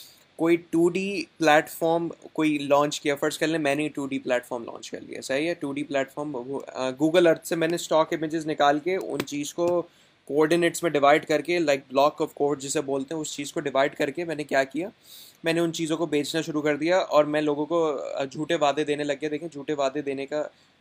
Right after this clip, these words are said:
झूठे वादे आप उस चीज़ से पकड़ सकते हैं, उनकी Twitter की फॉलोइंग से, उनकी एक्टिविटी से, उनकी रेलेवेंसी से और उनकी उस चीज़ से कि वो कितने एक्टिव हैं मार्केट में, सही है? तो ये चीज़ हो गई।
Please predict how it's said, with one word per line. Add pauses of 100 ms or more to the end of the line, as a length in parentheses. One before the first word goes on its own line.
(160)
झूठे
वादे
आप (120)
उस
चीज़
से
पकड़
सकते
हैं, (280)
उनकी
Twitter
की
फॉलोइंग
से,
उनकी (280)
एक्टिविटी
से,
उनकी
रेलेवेंसी
से (460)
और
उनकी (720)
उस
चीज़
से
कि
वो
कितने
एक्टिव
हैं
मार्केट (100)
में,
सही
है? (300)
तो
ये
चीज़
हो
गई।